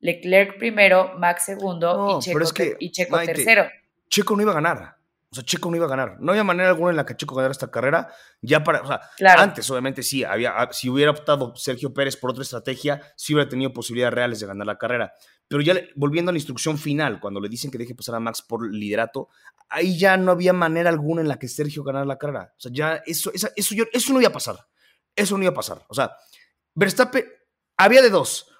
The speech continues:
Speaker 2: O Verstappen ganaba y Checo segundo, o había un choque y a lo mejor alguno o ambos se retiraban. Pero el escenario en el que Sergio ganara la carrera ya no existía. O sea, ya no iba a pasar eso,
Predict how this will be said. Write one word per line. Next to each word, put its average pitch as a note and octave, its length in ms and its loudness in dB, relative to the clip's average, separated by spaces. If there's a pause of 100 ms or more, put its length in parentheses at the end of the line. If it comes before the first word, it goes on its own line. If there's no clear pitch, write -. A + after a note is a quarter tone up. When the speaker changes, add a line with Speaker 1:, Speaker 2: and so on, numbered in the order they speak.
(200)
Speaker 2:
O F3 120 4
Verstappen G3 500 2
ganaba C#3+ 360 2
y A2 60 -6
Checo - 240 -8
segundo, A#3 580 0 (260)
o D3 180 4
había F3+ 200 4
un G3 140 -2
choque D4 560 4 (380)
y C#3 160 0
a D#3+ 60 6
lo D#3+ 100 2
mejor E3 600 -2
alguno D3+ 560 0
o B2+ 200 2
ambos F3 280 0
se B2+ 100 -8
retiraban. G#2+ 560 -6 (380)
Pero E3+ 360 4
el E3 160 0
escenario F#3 480 0
en G#3 80 -2
el D#3 100 -2
que D3+ 100 -8
Sergio F3 360 -4
ganara D3 280 0
la C3+ 160 -2
carrera C3+ 320 -2
ya D3+ 160 0
no D3+ 100 0
existía. C3+ 520 -6
O - 40 -16
sea, B2+ 140 -10
ya D3+ 340 -4
no D3+ 120 0
iba F3 140 2
a - 40 -10
pasar D3+ 220 -4
eso, - 260 -10